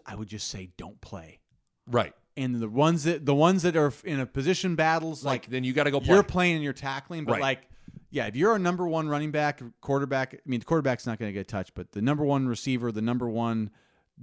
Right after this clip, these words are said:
Speaker 1: you know, D lineman that we can't lose, like, maybe you don't play.
Speaker 2: Right. Maybe that's more the answer than just alter it in terms of its structure. Okay,
Speaker 1: Yeah.
Speaker 2: next thing. Within of what we're going to see.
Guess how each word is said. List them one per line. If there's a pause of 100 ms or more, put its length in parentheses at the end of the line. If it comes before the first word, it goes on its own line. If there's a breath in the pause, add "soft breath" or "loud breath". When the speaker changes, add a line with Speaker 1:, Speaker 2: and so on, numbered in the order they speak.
(120)
Speaker 1:
you
know,
D
lineman
that
we
can't
lose,
like,
maybe
you
don't
play. (160)
Speaker 2:
Right. (200)
Maybe
that's
more
the
answer
than
just (560)
alter
it (280)
in
terms
of
its
structure. (100)
Okay,
Speaker 1:
Yeah. (340 soft breath)
Speaker 2:
next
thing. (1400)
Within
of
what
we're
going
to
see.